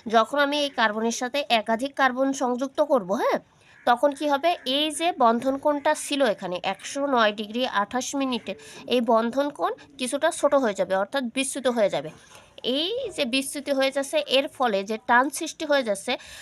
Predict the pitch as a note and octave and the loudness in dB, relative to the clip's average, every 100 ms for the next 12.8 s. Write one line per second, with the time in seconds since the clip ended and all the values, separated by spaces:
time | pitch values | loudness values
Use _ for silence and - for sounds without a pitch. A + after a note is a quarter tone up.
0 | - - B3+ C4+ A#3 A3 C4+ B3 G#3+ A3+ | -16 -2 0 4 4 4 2 0 0 -2
1 | - B3 B3 G3+ - E3+ - A#3+ - G#3+ | -4 0 2 2 2 -2 2 2 2 2
2 | G3 - _ _ _ _ _ _ - A#3 | 0 -4 _ _ _ _ _ _ -6 -2
3 | A#3 A#3+ B3+ - A#3 A#3 - - B3 B3+ | -2 -6 -10 -6 -4 -4 -6 -6 -4 -4
4 | C#4+ C#4 A#3+ B3 C#4 - D4 D#4 D4+ C#4+ | -4 -4 -2 0 -2 -2 -2 0 0 0
5 | C#4 C#4+ C#4+ D4 D4 - B3 - C4 C4 | 0 -2 -2 -4 -4 -6 -8 -4 -2 2
6 | C#4 B3+ F3+ E3 E3 C4 - - - - | 2 2 0 0 -8 -6 -6 -8 -16 -8
7 | - C4 C#4+ - C4+ C4+ D4 C#4 G#3+ G#3 | 2 2 2 2 2 4 4 6 4 4
8 | A3 G#3+ A#3 - - G#3 A3+ G#3 A3 A3+ | 0 0 -2 -4 -6 0 4 4 2 0
9 | A#3 A3+ C4 C4 B3 B3 A3+ A#3+ G#3+ A3+ | 0 -2 -2 -2 0 2 2 0 2 2
10 | A3 C4+ - A3 A3 G#3 G#3+ A#3 B3 B3+ | 0 0 2 2 2 0 0 0 0 -2
11 | C#4+ C#4 C4+ F#3+ F3+ G3 G3+ A#3 A3+ A#3+ | -2 2 2 2 -2 -2 0 -2 0 2
12 | C4+ C#4 A#3 G3+ G3+ B3 B3 D4 | 4 2 2 2 2 -2 0 -2